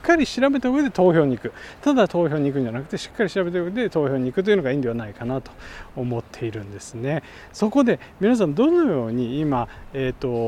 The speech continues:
そのマッチングというかですね、えー、立候補者と、えー、自分が、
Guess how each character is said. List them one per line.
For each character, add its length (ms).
そ 120
の 100
マ 160
ッ 100
チ 120
ン 40
グ 100
と 80
い 60
う 40
か 100
で 60
す 100
ね、 120
え 420
ー、 40
立 240
候 240
補 120
者 180
と、 300
え 60
ー、 20
自 180
分 300
が、 180